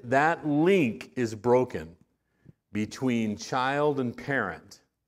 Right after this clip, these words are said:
in terms of what is the natural order of things,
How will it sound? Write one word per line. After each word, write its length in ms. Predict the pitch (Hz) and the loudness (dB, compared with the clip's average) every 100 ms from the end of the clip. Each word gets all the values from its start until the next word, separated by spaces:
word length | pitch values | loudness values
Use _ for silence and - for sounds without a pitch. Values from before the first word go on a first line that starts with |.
| _ _ _ _ _ - | _ _ _ _ _ -12
in 100 | 98 | -6
terms 380 | - 139 135 | -2 0 2
of 140 | 123 120 | 0 2
what 180 | 131 131 | 4 4
is 160 | 127 | 2
the 100 | 120 | 0
natural 540 | 117 123 139 - 151 139 | 0 0 -2 -4 -6 -2
order 380 | 143 120 113 107 | 2 4 4 2
of 140 | 95 | 0
things, 540 | - 87 80 80 - | -6 -8 -8 -14 -20